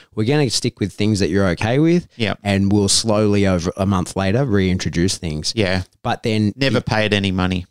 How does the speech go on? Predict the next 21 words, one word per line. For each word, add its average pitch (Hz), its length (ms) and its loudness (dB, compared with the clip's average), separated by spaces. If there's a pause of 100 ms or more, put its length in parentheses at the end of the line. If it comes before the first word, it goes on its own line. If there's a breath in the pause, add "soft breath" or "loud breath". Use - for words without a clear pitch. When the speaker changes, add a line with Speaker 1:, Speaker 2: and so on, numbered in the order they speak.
(120)
Speaker 1:
Yeah, 113 360 2
but 101 120 -6
then 117 140 0
the 113 200 2
issue 135 280 2
would 101 160 0
be 92 380 0
if 104 260 -4
you 104 240 4
then 98 240 0
think, 90 400 -6 (100)
you 113 300 2
identify, 101 720 0
"Okay, 101 240 -2
now 104 240 2
suddenly 104 480 0
my 90 180 0
dog 95 300 0
is 85 260 -2
terrified 87 580 -2
of 73 280 -6